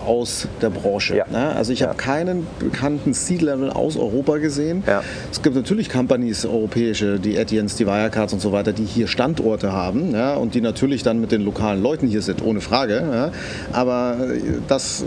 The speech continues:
Speaker 1: das, wie gesagt, mal das C-Level eines großen europäischen, sowohl Payment als auch Banking-Players hier ist,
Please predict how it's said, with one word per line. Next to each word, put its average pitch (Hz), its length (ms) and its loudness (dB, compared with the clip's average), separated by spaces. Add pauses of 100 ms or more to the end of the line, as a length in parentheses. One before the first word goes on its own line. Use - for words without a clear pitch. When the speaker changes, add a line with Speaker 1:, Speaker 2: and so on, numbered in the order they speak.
Speaker 1:
das, 131 200 0
wie 131 40 0
gesagt, 127 260 -2
mal 117 160 2
das 104 120 -4
C-Level 156 600 0
eines 127 240 -2
großen 143 300 0
europäischen, 120 960 0
sowohl 117 380 0
Payment 135 400 0
als 127 240 -2
auch 110 120 -2
Banking-Players 131 1000 0
hier 180 160 2
ist, 147 400 -2